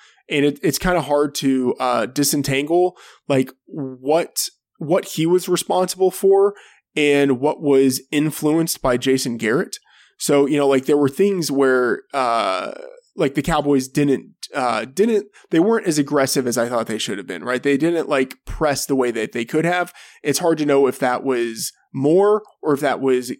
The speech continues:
Garrett dictating to Moore what they needed to do. But either way, this was a really good offense. Like, in the aggregate, it was a good offense. And, and it was good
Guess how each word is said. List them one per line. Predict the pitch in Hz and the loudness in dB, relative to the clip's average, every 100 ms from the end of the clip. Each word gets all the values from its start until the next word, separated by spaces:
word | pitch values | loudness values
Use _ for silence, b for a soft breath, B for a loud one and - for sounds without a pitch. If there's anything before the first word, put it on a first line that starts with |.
| 139 | -8
Garrett | 135 135 131 117 139 127 | -2 2 2 0 -6 -2
dictating | 147 143 - 135 127 123 | -2 0 -2 -2 -2 -6
to | 120 | -4
Moore | 120 117 110 - | -2 -2 -2 -4
what | 131 135 127 | -2 -4 0
they | 120 | -2
needed | 120 123 110 | 0 -4 -6
to | 110 | -10
do. | 113 120 107 90 | -6 -4 -4 -4
But | 127 | -6
either | 170 202 190 | -2 0 2
way, | 143 135 107 85 b b b _ - | 2 0 -2 -6 b b b _ -2
this | 247 240 | -2 2
was | 220 196 - | 2 2 0
a | 143 | 0
really | 127 127 143 131 131 | 2 2 2 0 -2
good | - 127 117 - | 0 2 2 -2
offense. | 101 90 - - - 143 | -4 -6 -8 -14 -6 -2
Like, | 139 - | -2 -2
in | 175 156 | -4 2
the | 139 127 | 2 0
aggregate, | 120 113 110 101 104 110 - | -4 -4 -6 -10 -8 -10 -4
it | |
was | 139 131 | -2 0
a | 120 | -2
good | 120 123 - | 0 -2 0
offense. | 113 113 120 107 - | -4 -4 -8 -8 -6
And, | 147 143 131 b b b | -4 -4 -6 b b b
and | 156 156 | -2 -2
it | 156 | 2
was | 143 | 0
good | 131 170 185 175 | 2 2 4 4